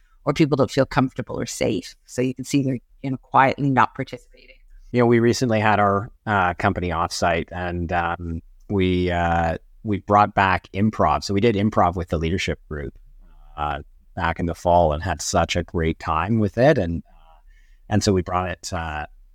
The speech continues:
Speaker 2: we brought the same instructors to the, uh, company offsite.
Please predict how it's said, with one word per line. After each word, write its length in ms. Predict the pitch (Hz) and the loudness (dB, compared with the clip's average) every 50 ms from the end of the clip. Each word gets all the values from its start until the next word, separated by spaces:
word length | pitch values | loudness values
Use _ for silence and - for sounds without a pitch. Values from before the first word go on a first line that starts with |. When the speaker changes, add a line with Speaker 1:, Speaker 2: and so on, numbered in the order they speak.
| - - - - - - - - - | -20 -20 -20 -20 -20 -20 -20 -16 -10
Speaker 2:
we 220 | 147 135 117 110 | -6 -2 0 2
brought 160 | 101 104 - - | 4 4 4 2
the 60 | 101 | 0
same 160 | - 101 101 | 0 0 0
instructors 540 | 92 80 - - 87 87 - - 76 67 - - | 0 0 0 0 0 0 0 -2 -2 -4 -4 -6
to 160 | - 87 76 | -6 -4 -2
the, 360 | 80 76 76 76 76 76 71 - - - 113 95 | -2 -2 -2 -2 -2 -4 -6 -8 -12 -10 -8 -8
uh, 380 | 85 80 78 76 78 80 80 80 - | -6 -6 -6 -6 -6 -6 -8 -10 -8
company 320 | - - 85 - 85 78 | -8 -6 -4 -4 -4 -4
offsite. 480 | 73 69 67 71 - - - 71 71 - | -2 -4 -4 -4 -6 -6 -6 -6 -6 -6